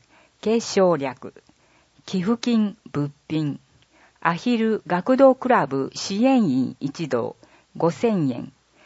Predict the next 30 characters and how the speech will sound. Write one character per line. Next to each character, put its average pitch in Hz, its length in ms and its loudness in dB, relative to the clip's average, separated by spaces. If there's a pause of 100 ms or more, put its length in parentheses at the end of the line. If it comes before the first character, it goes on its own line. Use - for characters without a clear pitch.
(120)
雫 226 560 -2
会、 - 360 -4 (400)
二 190 100 0
千 214 380 2
七 156 220 2
百 131 280 -6
五 151 180 -2
十 165 300 -4
円。 113 260 -8 (480)
水 175 280 -2
波 233 320 4
桔 170 200 -6
梗 175 440 2
ラ 175 180 0
イ 247 160 4
オ 240 80 8
ン 226 80 6
ズ 214 140 0
ク - 140 0
ラ 127 160 -2
ブ、 113 220 -12 (360)
二 170 160 0
万 233 320 4
五 233 100 6
千 143 440 -2
七 208 320 0
百 202 280 -2
二 156 220 0
十 151 300 -4
円。 113 200 -10